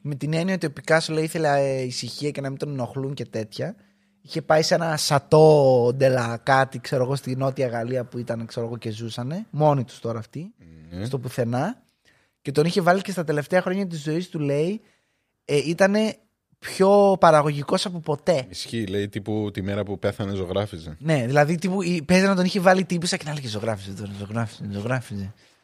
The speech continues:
Speaker 1: Ζωγράφιζε να έχουμε να πουλάμε, ζωγράφιζε, ζωγράφιζε". Τα παιδιά του, επειδή είχε θέμα, κάνανε, λέει, αίτηση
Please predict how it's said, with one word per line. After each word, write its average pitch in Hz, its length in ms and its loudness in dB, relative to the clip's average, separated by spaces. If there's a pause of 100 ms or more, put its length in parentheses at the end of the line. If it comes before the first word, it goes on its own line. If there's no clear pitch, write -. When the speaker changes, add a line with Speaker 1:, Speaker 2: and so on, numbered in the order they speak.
Speaker 1:
Ζωγράφιζε 139 520 0
να 120 100 -2
έχουμε 113 200 -6
να 110 80 -2
πουλάμε, 123 500 -4
ζωγράφιζε, 131 680 -2 (400)
ζωγράφιζε". 139 480 4 (300)
Τα 127 120 -4
παιδιά 135 300 4
του, 165 60 -2
επειδή 160 200 0
είχε 175 160 0
θέμα, 156 540 4
κάνανε, 180 380 4
λέει, 175 300 4
αίτηση 175 680 2